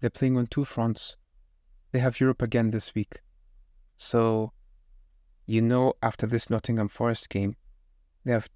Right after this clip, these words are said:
they will probably be hammered by Chelsea the next weekend. And then they'll have Brighton, Burnley, and Arsenal after Marseille. So they'll probably be hammered by Arsenal again. So,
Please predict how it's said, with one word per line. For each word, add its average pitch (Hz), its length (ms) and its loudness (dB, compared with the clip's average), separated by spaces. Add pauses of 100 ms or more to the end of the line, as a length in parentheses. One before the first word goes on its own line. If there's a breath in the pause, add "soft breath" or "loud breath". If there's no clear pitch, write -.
(960)
they 127 100 0
will 113 100 0
probably 120 480 2
be 107 180 0
hammered 110 400 -2
by 101 140 0
Chelsea 107 460 -2
the 101 100 -2
next 98 320 -2
weekend. 110 460 -6 (1000)
And 113 140 2
then 117 120 4
they'll 110 100 4
have 113 320 0
Brighton, 123 480 0 (360)
Burnley, 117 520 0 (560)
and 113 120 2
Arsenal 110 500 -2 (200)
after - 240 -2
Marseille. 107 440 -2 (400)
So - 200 0
they'll 123 120 0
probably 120 320 2
be 110 180 0
hammered 113 400 -2
by 101 140 -2
Arsenal 101 380 -2
again. 98 300 0 (380)
So, 110 460 -2